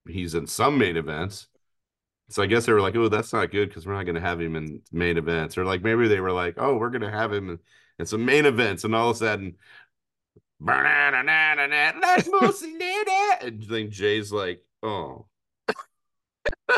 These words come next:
Speaker 1: There
Speaker 2: I'll
Speaker 1: goes
Speaker 2: just,
Speaker 1: my
Speaker 2: I'll just go back over here now.
Speaker 1: So what did you think about on Raw about when C M Punk,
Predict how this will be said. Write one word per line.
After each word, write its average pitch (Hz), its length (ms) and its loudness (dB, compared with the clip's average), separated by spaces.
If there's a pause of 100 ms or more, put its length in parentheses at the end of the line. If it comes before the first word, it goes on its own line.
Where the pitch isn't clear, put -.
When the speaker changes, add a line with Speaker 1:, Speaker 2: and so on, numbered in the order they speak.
(120)
Speaker 1:
There 320 160 2
Speaker 2:
I'll 139 120 4
Speaker 1:
goes 139 80 2
Speaker 2:
just, 131 300 2
Speaker 1:
my 101 220 0 (400)
Speaker 2:
I'll 139 140 4
just 135 240 0
go 135 160 6
back 127 240 2
over 123 240 2
here 127 260 0
now. 110 300 -6 (1160)
Speaker 1:
So 95 520 0
what 110 180 0
did 151 180 -4
you 131 120 -8
think 110 320 -2
about 92 400 -2
on 87 200 -4
Raw 87 440 0
about 80 460 -6
when 80 180 -12
C 90 240 -10
M 85 120 -4
Punk, 90 260 -4